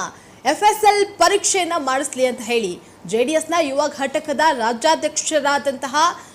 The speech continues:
ನಿಖಿಲ್ ಕುಮಾರಸ್ವಾಮಿ ಅವರು ಹೇಳಿದ್ದಾರೆ. ಗಣಿ ಮತ್ತು ಭೂ ವಿಜ್ಞಾನ ಇಲಾಖೆಯ ಅಧಿಕಾರಿ ಜ್ಯೋತಿ ಅವರಿಗೆ ಬೆದರಿಕೆ ಹಾಕಿದಂತಹ ಪ್ರಕರಣದ ವಿರುದ್ಧ ಇವತ್ತು ಭದ್ರಾವತಿಯ ಜೆ ಡಿ ಎಸ್ ತಾಲೂಕು ಘಟಕ ಹಾಗೆ ಬಿ ಜೆ ಪಿ ಘಟಕ ಕರೆ ನೀಡಿದಂತಹ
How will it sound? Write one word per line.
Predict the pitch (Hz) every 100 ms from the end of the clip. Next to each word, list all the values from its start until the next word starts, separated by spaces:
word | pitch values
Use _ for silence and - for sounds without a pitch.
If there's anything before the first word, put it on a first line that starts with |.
| -
ನಿಖಿಲ್ | 254 320 370
ಕುಮಾರಸ್ವಾಮಿ | 359 320 349 370 349 302 285
ಅವರು | 320 339
ಹೇಳಿದ್ದಾರೆ. | 277 277 254 247 - - - - 185
ಗಣಿ | 240 330
ಮತ್ತು | 381 359 359 359 349
ಭೂ | 311
ವಿಜ್ಞಾನ | 320 311 277 320 330
ಇಲಾಖೆಯ | 320 294 311 311 302
ಅಧಿಕಾರಿ | 285 269 302 294 294 349 403 - - 196
ಜ್ಯೋತಿ | 269 339 370 392
ಅವರಿಗೆ | 349 311 262 -
ಬೆದರಿಕೆ | - 196 269 320 359 370
ಹಾಕಿದಂತಹ | 349 285 294 311 294 294 277 302
ಪ್ರಕರಣದ | 302 269 262 294 277 285 269
ವಿರುದ್ಧ | 220 277 226 311
ಇವತ್ತು | 277 294 302 220 220 - - -
ಭದ್ರಾವತಿಯ | - 247 311 339 330 330 349 240
ಜೆ | 240 294
ಡಿ |
ಎಸ್ | 339 349 339 254
ತಾಲೂಕು | 285 277 311 320 311 -
ಘಟಕ | 269 285 320 302
ಹಾಗೆ | 269 269
ಬಿ | 277 208 247
ಜೆ | 233 302
ಪಿ | - 311 269
ಘಟಕ | 254 277 277 269
ಕರೆ | 262 254
ನೀಡಿದಂತಹ | 262 247 247 240 240